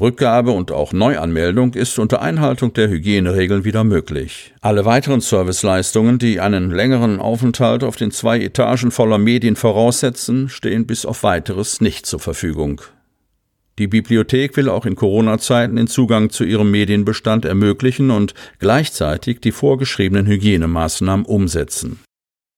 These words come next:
Um die Verweildauer auf das Notwendigste zu beschränken, wurden vorläufig alle Sitzgelegenheiten und Arbeitsplätze entfernt. Eingerichtet wurden Abstandsmarkierungen, Glasabtrennungen sowie vorgegebene Wegrichtungen in der Bibliothek.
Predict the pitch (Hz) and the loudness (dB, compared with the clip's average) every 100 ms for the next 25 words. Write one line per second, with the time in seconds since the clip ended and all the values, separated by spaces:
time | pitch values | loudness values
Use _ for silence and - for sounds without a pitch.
0 | _ _ _ _ 117 101 104 98 113 104 | _ _ _ _ 0 2 2 2 2 2
1 | 131 147 120 87 78 82 - 95 104 98 | 2 2 2 2 0 -4 -4 -2 0 0
2 | 107 120 139 131 - 117 110 98 - 98 | 2 2 2 -2 -4 -4 -2 -2 -2 0
3 | 90 - 135 127 120 107 - 127 120 107 | 0 0 0 2 2 0 0 0 2 0
4 | 107 101 - - 143 135 120 - - 101 | 0 -4 -4 -2 0 0 -2 -2 -2 0
5 | 90 87 92 95 104 101 92 - 98 85 | 0 0 0 -2 -2 -4 -4 -4 -2 -2
6 | 80 - 80 - 80 87 - 82 65 - | -4 -6 -8 -6 -8 -6 -4 -4 -6 -12
7 | - _ _ _ _ - 101 98 110 127 | -18 _ _ _ _ -2 0 2 2 2
8 | - 143 131 123 107 101 123 - 117 123 | 0 -2 0 2 2 0 -4 -2 -4 -2
9 | - 117 - 117 107 110 104 101 95 - | -2 -2 0 2 2 2 2 0 -4 -2
10 | 92 110 - - 123 - 107 104 98 98 | 0 0 -2 -6 -8 -2 0 2 2 0
11 | 92 - 139 113 107 117 98 92 87 95 | -4 -2 0 2 2 2 2 0 0 0
12 | 95 98 87 82 - 82 - - 85 82 | 2 2 2 0 -2 -6 -4 -2 0 -2
13 | - 92 98 85 82 92 90 - 78 - | -4 -2 -2 -2 -4 -4 -4 -2 -4 -6
14 | - | -16